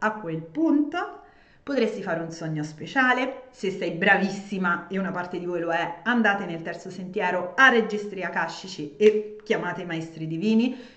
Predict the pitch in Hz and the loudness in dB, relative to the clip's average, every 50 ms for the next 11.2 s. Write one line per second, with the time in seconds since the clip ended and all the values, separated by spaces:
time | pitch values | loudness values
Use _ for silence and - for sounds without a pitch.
0 | _ _ _ - - - - - 311 294 294 269 233 233 220 226 208 196 202 202 | _ _ _ -20 -20 -12 -2 2 2 4 4 6 4 4 4 4 4 2 0 -2
1 | 196 - 202 190 190 190 214 233 226 240 262 233 214 196 196 202 185 185 185 180 | -4 -4 -6 -8 -8 -2 2 4 4 4 4 4 2 0 0 -2 -4 -4 -6 -8
2 | 185 180 190 196 185 175 180 175 - - - - - 214 220 233 214 190 185 185 | -8 -6 -6 -6 -6 -8 -8 -8 -10 -12 -12 -10 -2 2 6 6 6 6 6 4
3 | - 226 214 - 233 269 277 285 247 - - 196 208 - - 208 190 196 196 - | 6 6 6 6 4 2 2 2 -2 -2 0 0 0 0 0 0 -2 -2 -2 -2
4 | 202 180 180 - 180 170 165 165 165 175 185 180 180 - - - 160 170 196 190 | -4 -4 -4 -4 -6 -4 -4 -4 -4 -4 -6 -6 -8 -8 -10 -10 -8 -6 -4 -4
5 | 202 196 196 170 160 170 160 165 180 214 269 269 - - - - 247 240 233 208 | -4 -4 -2 -2 0 2 2 2 2 0 -2 -4 -6 -10 -8 0 4 6 6 6
6 | 185 185 190 170 - 196 175 156 - 151 151 - - - 196 156 143 - 156 160 | 6 4 0 0 -2 -4 -6 -6 -6 -6 -8 -8 -10 -10 -8 -8 -6 -6 -8 -6
7 | 190 190 185 - 185 180 170 165 220 330 - - - - - - - - - - | -6 -6 -4 -2 -2 0 0 0 0 -2 -4 -6 -4 -4 -4 -4 -4 -14 -20 -20
8 | _ _ _ _ - _ _ - 277 262 - 254 233 226 226 233 240 294 302 - | _ _ _ _ -20 _ _ -4 -2 -2 0 0 2 4 4 4 2 0 -2 -4
9 | - - - - - - - - 214 247 269 269 269 254 - - 220 214 208 208 | -8 -16 -20 -20 -20 -20 -6 0 4 4 4 4 2 -2 -2 0 2 0 0 0
10 | 202 202 196 185 185 185 185 - 180 165 165 165 165 - - - 247 233 233 233 | -2 -4 -4 -2 -2 -2 -4 -4 -6 -6 -6 -8 -10 -10 -8 -4 -2 0 0 0
11 | 240 233 - - | 0 -2 -4 -10